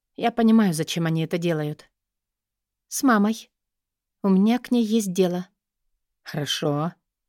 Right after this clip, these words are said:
Привет передавай». Как будто он не видел ее две минуты назад. Небось, успели и меня обсудить, и прочее. «Передам». И еще что-то говорит.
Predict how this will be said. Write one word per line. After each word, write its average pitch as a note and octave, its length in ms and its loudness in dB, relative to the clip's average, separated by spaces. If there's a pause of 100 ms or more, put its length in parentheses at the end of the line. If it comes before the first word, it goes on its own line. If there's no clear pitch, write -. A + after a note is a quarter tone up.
(100)
Привет F3+ 420 2
передавай». D3 720 -4 (720)
Как C4 160 -8
будто A3+ 380 0
он G3+ 140 4
не G3 100 2
видел F#3+ 260 -2
ее D#3+ 200 -2
две E3+ 160 -2
минуты F3+ 360 -2
назад. F3 480 -4 (160)
Небось, G3+ 320 2
успели G3 380 0
и D#3+ 80 -2
меня D#3 300 -2
обсудить, F#3 460 -6
и D#3+ 40 -4
прочее. E3 640 -6 (640)
«Передам». G#3 540 2 (760)
И A3+ 80 -4
еще A3+ 400 -2
что-то E3 320 -6
говорит. D#3 480 -4